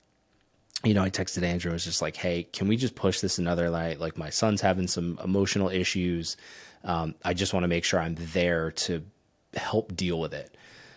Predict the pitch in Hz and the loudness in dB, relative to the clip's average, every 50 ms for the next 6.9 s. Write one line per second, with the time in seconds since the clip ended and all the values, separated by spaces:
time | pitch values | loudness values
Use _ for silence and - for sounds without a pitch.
0 | - _ - - 95 90 87 85 85 82 82 - - _ _ - - _ - 104 | -20 _ -2 2 2 4 4 4 2 0 -4 -8 -12 _ _ -20 -12 _ 0 0
1 | 101 101 104 107 123 139 139 - 123 110 101 90 - 101 98 95 92 - - 98 | 2 4 6 6 6 6 6 4 4 2 2 2 0 0 0 0 0 -2 -4 -6
2 | 90 - - 95 92 95 95 90 87 - - - - _ _ _ _ _ _ _ | -6 -6 -4 -2 -2 0 0 -2 -4 -8 -14 -20 -20 _ _ _ _ _ _ _
3 | _ - 101 92 87 82 - - - 185 170 - 101 98 101 - - 101 101 - | _ -4 -2 -2 -2 -2 -4 -4 -4 -4 -2 -2 0 -2 0 4 6 6 6 6
4 | 101 104 98 95 95 92 95 92 95 95 90 - 92 85 85 85 90 85 - - | 6 4 6 6 6 6 6 6 6 4 2 2 2 0 0 2 0 -2 -2 0
5 | 101 104 110 104 95 - - - 104 98 101 98 92 90 - - 90 90 87 85 | 2 4 4 4 2 0 -2 -2 0 2 2 4 4 2 2 0 2 4 4 4
6 | 85 - 85 - - - 85 87 - - - 87 85 82 80 78 - - | 2 0 -4 -2 0 0 0 0 0 -2 -4 -4 -4 -4 -4 -6 -6 -8